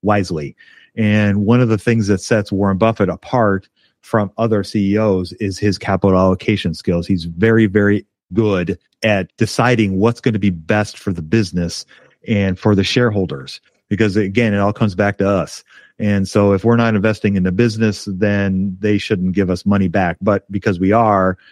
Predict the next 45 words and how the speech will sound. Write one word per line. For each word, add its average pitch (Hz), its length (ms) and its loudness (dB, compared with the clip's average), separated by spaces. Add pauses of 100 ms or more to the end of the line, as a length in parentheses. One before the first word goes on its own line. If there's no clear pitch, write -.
(200)
they 104 260 2
should 104 280 0
figure 107 260 2
out 101 120 2
a 95 40 4
way 101 200 4
to 92 100 -4
do 98 160 0
what's 95 180 -2
best 98 300 -2
for 98 220 -4
us 101 460 -2 (120)
and 107 300 0
the 92 60 -2
business, 85 480 -2
not 92 320 -4
for 101 120 -4
them 90 200 -2
personally. 82 580 -4 (540)
And 104 200 0
so 107 280 2
there's 101 240 0
some 135 360 2
ways 107 400 2
that 95 140 -4
you 101 140 0
can 95 320 -2
see 110 720 0 (240)
some 117 300 0
of 107 120 2
the 98 80 2
decisions 95 720 -2
that 92 380 -2
a 92 180 -6
C 110 300 0
E 107 60 4
O 98 120 2
may 98 220 0
make 92 560 0 (280)
on 101 180 0
what 104 160 2
kind 110 160 0
of 101 100 -2
capital 98 360 -2
allocation, 92 760 -2